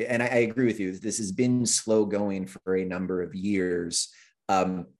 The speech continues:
but I think the momentum is really starting to shift, uh, around this issue.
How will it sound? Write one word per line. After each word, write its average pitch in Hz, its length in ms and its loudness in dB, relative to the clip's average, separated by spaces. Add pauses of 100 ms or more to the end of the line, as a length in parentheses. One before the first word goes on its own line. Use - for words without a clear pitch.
(640)
but 120 220 0
I 135 60 4
think 202 180 0
the 214 80 -2
momentum 113 440 2
is 90 120 -6
really 92 280 -2
starting 90 360 -2
to 85 60 -8
shift, - 760 -6
uh, 90 180 -4
around 85 640 -6 (400)
this 90 260 -4
issue. - 340 -8